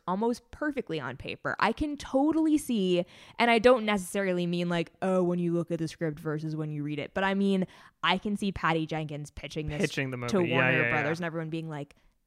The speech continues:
Speaker 1: "I
Speaker 2: I
Speaker 1: love
Speaker 2: see
Speaker 1: it."
Speaker 2: it, yes.
Speaker 1: I totally
Speaker 2: I
Speaker 1: understand
Speaker 2: mean, you
Speaker 1: it.
Speaker 2: can see it. She goes, "All right, we're going to the eighties.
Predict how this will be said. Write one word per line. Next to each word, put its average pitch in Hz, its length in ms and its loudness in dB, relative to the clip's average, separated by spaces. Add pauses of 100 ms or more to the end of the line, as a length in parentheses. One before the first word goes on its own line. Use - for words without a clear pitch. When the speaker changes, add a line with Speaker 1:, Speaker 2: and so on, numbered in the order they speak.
(280)
Speaker 1:
"I 196 160 0
Speaker 2:
I 151 180 2
Speaker 1:
love 190 160 2 (120)
Speaker 2:
see 185 340 4
Speaker 1:
it." 120 40 2
Speaker 2:
it, 117 140 -4
yes. 123 400 -4 (560)
Speaker 1:
I 277 120 4
totally 320 360 4
Speaker 2:
I - 20 2
Speaker 1:
understand 294 300 2
Speaker 2:
mean, 269 120 6
you 277 60 4
Speaker 1:
it. - 100 0
Speaker 2:
can 277 100 -4
see 254 180 -2
it. 160 80 0
She 220 140 -2
goes, 196 260 2 (380)
"All 160 80 10
right, - 240 2
we're 151 80 4
going 160 240 6
to 202 80 -4
the 180 160 -2
eighties. 135 340 0